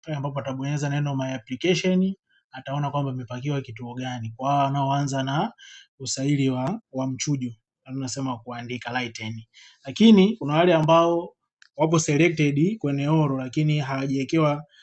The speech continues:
vituo vyao vya kufanyia interview. Kwa hii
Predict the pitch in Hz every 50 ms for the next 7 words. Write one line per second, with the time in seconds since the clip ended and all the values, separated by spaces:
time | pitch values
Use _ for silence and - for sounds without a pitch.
0 | _ _ - 117 120 139 120 - 143 139 143 143 135 143 156 151 147 139 135 131
1 | 127 120 123 127 123 - - - 135 131 139 151 156 151 147 143 135 131 131 127
2 | - 127 127 123 120 131 131 123 - - 139 139 135 127 170 190 185 196 220 226